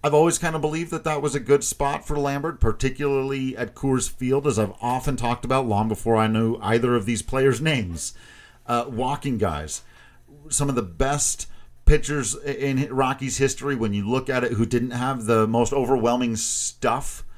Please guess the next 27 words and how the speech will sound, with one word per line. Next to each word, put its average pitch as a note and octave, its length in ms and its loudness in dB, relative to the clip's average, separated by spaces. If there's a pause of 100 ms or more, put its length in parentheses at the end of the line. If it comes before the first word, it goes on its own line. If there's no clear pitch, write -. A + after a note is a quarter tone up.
(200)
right? B2+ 240 0
Who G#2 120 -4
didn't A#2+ 380 -2
have B2 540 -4
necessarily B2 680 -2
Ubaldo A#2 400 0
Jimenez's A2+ 540 -2
ability A#2 500 -2
to G#2+ 80 -6
go A2 180 4
get A2 140 -2
a G2+ 40 -2
strikeout, A#2 640 0
or G2+ 120 0
at G2 160 2
his G2+ 120 0
peak, - 320 4
Jorge A2 300 0
De A2 160 4
La G2+ 100 0
Rosa's G#2+ 440 -2
ability G#2+ 420 0
to G2 60 -8
go G2+ 200 0
get G2+ 160 -2
a F#2 40 -4
strikeout. A2 720 -4